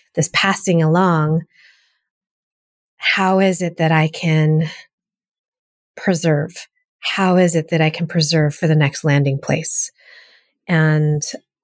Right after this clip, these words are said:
so I'm certain, certain, certain, certain that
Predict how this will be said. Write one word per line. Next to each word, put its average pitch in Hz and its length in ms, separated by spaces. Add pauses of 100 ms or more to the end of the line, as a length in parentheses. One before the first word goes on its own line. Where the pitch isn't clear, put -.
(400)
so 165 1000 (440)
I'm 170 520
certain, 202 760 (100)
certain, 190 320
certain, - 300
certain 156 420
that 147 340